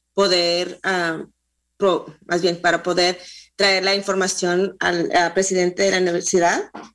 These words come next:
en la que sabíamos bien de que no estaban apoyando a nivel que deberían a los estudiantes in-, indocumentados en, ah, en Sonoma State.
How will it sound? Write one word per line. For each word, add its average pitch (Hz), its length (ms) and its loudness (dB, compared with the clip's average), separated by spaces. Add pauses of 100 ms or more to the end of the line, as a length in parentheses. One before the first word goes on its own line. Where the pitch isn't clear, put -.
(120)
en 190 200 2
la 180 160 -2
que 170 320 2
sabíamos 180 680 0
bien 190 360 2
de 185 160 -2
que 170 260 2
no 180 380 2
estaban 190 600 -2
apoyando 175 880 0 (300)
a 185 100 0
nivel 180 300 2
que 190 120 -2
deberían 180 640 0
a 180 180 0
los 175 160 0
estudiantes 170 340 -2
in-, 180 220 0 (100)
indocumentados 175 960 0
en, 175 240 0
ah, 156 360 -2 (200)
en 190 140 2
Sonoma 165 280 0
State. 180 500 -2